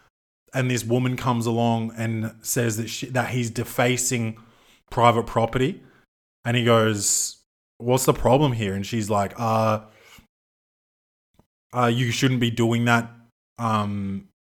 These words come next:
if it's not your house." And he's like, "Do you know who lives here?" This guy's the owner of the house.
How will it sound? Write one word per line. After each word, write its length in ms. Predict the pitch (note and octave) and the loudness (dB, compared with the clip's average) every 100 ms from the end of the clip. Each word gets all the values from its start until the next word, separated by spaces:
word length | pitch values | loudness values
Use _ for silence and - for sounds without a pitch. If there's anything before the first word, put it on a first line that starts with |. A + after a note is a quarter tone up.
| _ - | _ -6
if 140 | A2+ | -4
it's 120 | G#2 | -2
not 160 | A#2 A2 | -2 0
your 180 | G#2+ G#2 | 0 0
house." 240 | A#2 B2+ | -2 -2
And 100 | A2+ | -4
he's 100 | G2+ | -2
like, 240 | G2+ G2 - - _ _ _ _ | 0 0 -4 -20 _ _ _ _
"Do 80 | A2+ | -2
you 100 | A#2+ | 2
know 180 | C3 B2+ | 4 4
who 120 | A#2+ A2 | 4 2
lives 220 | A#2 A#2 | 0 2
here?" 160 | C3 | 0
This 180 | C3+ C#3+ | 0 -2
guy's 220 | D#3 C#3 | 0 -2
the 80 | - | -2
owner 260 | A#2+ A#2+ G2+ | -2 -2 -2
of 180 | F#2 G2 | -6 -8
the 100 | F#2+ | -8
house. 240 | G2 | -8